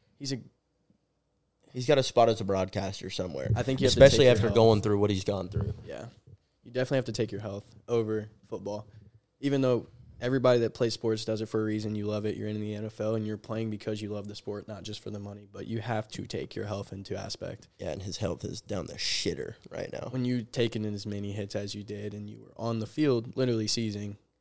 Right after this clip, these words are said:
Speaker 1: kinda, like, you have to think
Speaker 2: Yeah, I
Speaker 1: about
Speaker 2: mean,
Speaker 1: these things.
Speaker 2: that would scare the shit out of me.
Speaker 1: It, it, I would be done. It happened twice in one season for him. His whole hand was locked up. He was just on the ground.
Speaker 2: Yeah, I'd be terrified. I'd have to, I'd have to hop out on that.
Speaker 1: And then to come back the next week?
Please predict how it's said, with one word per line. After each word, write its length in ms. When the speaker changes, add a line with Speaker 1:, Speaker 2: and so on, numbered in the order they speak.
Speaker 1:
kinda, 560
like, 160
you 140
have 240
to 100
think 320
Speaker 2:
Yeah, 80
I 60
Speaker 1:
about 100
Speaker 2:
mean, 100
Speaker 1:
these 160
things. 440
Speaker 2:
that 100
would 100
scare 260
the 120
shit 220
out 140
of 60
me. 220
Speaker 1:
It, 260
it, 180
I 60
would 180
be 100
done. 260
It 100
happened 240
twice 340
in 80
one 140
season 260
for 80
him. 140
His 100
whole 140
hand 180
was 80
locked 240
up. 160
He 40
was 80
just 120
on 120
the 80
ground. 320
Speaker 2:
Yeah, 360
I'd 140
be 120
terrified. 600
I'd 120
have 160
to, 200
I'd 100
have 120
to 100
hop 200
out 160
on 120
that. 280
Speaker 1:
And 160
then 120
to 60
come 260
back 300
the 100
next 340
week? 440